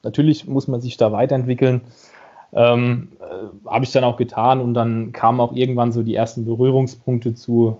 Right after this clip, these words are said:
anderen D Js, zu anderen Veranstaltern, hast mal einen Gastauftritt irgendwo gekriegt. Äh, die Gastauftritte waren anfangs natürlich immer so: Du spielst das Opening oder spielst ganz zum Schluss, äh,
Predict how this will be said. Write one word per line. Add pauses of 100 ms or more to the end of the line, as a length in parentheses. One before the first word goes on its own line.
(100)
anderen
D
Js,
zu
anderen
Veranstaltern, (320)
hast
mal
einen
Gastauftritt
irgendwo
gekriegt.
Äh,
die
Gastauftritte
waren
anfangs
natürlich
immer
so:
Du
spielst
das
Opening
oder
spielst
ganz
zum
Schluss,
äh,